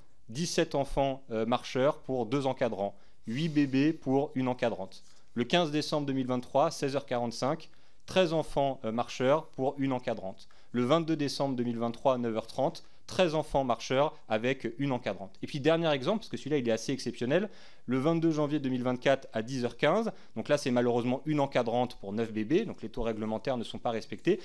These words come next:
Et en plus les parents ont trouvé, euh, dans la crèche ce message de la part de la directrice : « Je suis à la crèche Lantier, qui est une crèche, euh, à côté,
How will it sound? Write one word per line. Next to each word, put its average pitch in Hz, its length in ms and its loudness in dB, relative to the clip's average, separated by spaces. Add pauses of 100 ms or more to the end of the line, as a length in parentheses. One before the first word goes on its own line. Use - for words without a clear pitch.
(140)
Et 135 80 2
en 156 80 2
plus 196 220 -6
les 160 80 0
parents 147 400 2 (580)
ont 165 200 2
trouvé, 160 640 0 (100)
euh, 113 400 4
dans 151 140 4
la 165 120 4
crèche - 420 0
ce - 180 0
message 180 480 2 (140)
de 135 60 -2
la 139 100 4
part 151 200 2
de 143 60 0
la 127 100 2
directrice : « 123 600 -2 (380)
Je 127 160 0
suis 208 240 2
à 190 60 6
la 156 100 4
crèche - 380 0
Lantier, 151 560 0
qui - 80 -10
est - 20 -6
une 107 80 -8
crèche, - 380 -4
euh, 104 160 -4
à 110 100 -2
côté, 131 440 -2